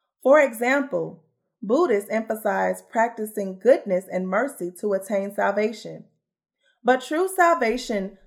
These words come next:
of grace comes down from above without our own efforts. It comes down out of the one-sided love of the Lord, who has delivered the drowning people from their certain death.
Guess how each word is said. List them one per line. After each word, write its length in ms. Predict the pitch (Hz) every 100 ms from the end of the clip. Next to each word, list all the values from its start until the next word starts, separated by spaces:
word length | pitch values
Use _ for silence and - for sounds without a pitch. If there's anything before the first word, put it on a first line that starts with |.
| _
of 220 | - 196
grace 460 | 196 214 294 180 -
comes 380 | - 233 262 262
down 340 | 220 240 254
from 160 | 254 214
above 500 | 196 233 220 175 - - _
without 540 | 214 202 233 277 349 -
our 220 | 202 -
own 260 | 208 233 -
efforts. 680 | 214 214 165 160 - - _ _ _ _ _ -
It 220 | 294 294
comes 400 | 302 320 359 -
down 400 | 247 277 214 214
out 280 | 190 254 -
of 100 | 214
the 80 | 202
one-sided 800 | 202 240 320 - 254 254 214
love 280 | 196 202 220
of 140 | 214 208
the 80 |
Lord, 480 | 202 220 226 170 165 - _ -
who 140 | 302
has 260 | 311 277 254
delivered 480 | 262 254 277 320 -
the 80 |
drowning 460 | 220 208 226 285 285
people 420 | 277 285 277 202
from 180 | 214 214
their 120 | 208
certain 400 | 214 214 208 214
death. 360 | 214 214 175 165